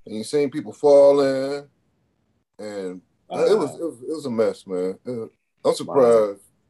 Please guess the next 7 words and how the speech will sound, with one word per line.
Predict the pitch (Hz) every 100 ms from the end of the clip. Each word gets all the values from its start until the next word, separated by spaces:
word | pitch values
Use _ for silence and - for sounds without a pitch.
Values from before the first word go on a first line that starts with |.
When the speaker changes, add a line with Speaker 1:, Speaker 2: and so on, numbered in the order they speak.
| _ _ _ _ _ _ _ _
Speaker 1:
I'm | - 190
surprised | 165 170 156 143 131 127
it's | -
gonna | - 120
be | 120 117 113 107 101
probably | - 190 165 135 123 117 113 107 _ _ _ _ _ _
about, | 131 113 90